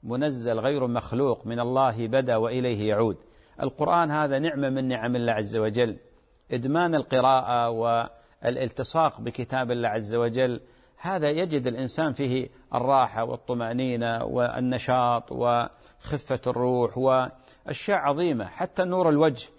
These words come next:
ينور الله عز وجل نو-، آه، وجه، آه، آه، ال-، ال-، التالي لكتاب الله عز وجل، المعتني بتدبر هذا الكتاب. ولا نحتاج، أختي الفاضلة، أن نبتدع وأن نخترع وأن نصطنع بعض ال-، ال-، الأحاديث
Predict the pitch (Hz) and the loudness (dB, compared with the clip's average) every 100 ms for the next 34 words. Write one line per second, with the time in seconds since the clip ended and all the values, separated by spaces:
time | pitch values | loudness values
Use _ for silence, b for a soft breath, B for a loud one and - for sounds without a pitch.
0 | b - 139 185 170 156 151 131 135 135 | b -4 0 0 2 4 4 2 0 -2
1 | 131 139 131 139 120 123 147 139 113 120 | -2 -2 0 0 0 0 2 -2 0 -2
2 | - B B B - 117 113 - 120 123 | -2 B B B -4 -2 -2 -4 -4 -2
3 | 127 - 120 117 120 - 143 147 135 120 | -4 -2 -4 -2 -4 -2 2 2 2 -4
4 | 117 113 127 120 117 123 117 104 107 104 | -6 -4 -2 -2 -2 0 0 -2 -6 -2
5 | 113 113 120 117 123 151 131 139 123 123 | 0 0 -2 0 0 0 2 0 0 -2
6 | 123 131 139 123 123 117 - B B 131 | 0 0 0 2 0 0 -6 B B 0
7 | 139 127 120 120 117 107 104 92 - 156 | 2 2 0 -2 -6 -2 -2 -4 -4 0
8 | 196 196 - 180 160 139 - 127 131 139 | 2 0 0 0 0 0 -6 -4 0 0
9 | 127 127 127 127 127 - 160 139 131 - | 0 0 0 -2 -2 0 2 4 0 -2
10 | b b - 123 127 123 - 151 139 131 | b b -6 -4 -4 -6 0 4 4 2
11 | - - _ - 131 131 131 - 160 156 | -4 -20 _ -6 -2 -2 -4 -4 -2 -2
12 | 117 151 151 143 135 127 127 123 127 127 | -2 -2 -2 -2 -2 -2 -2 -4 -2 -6
13 | 120 120 123 120 120 135 127 156 202 | -4 -4 -4 -4 0 0 2 2 2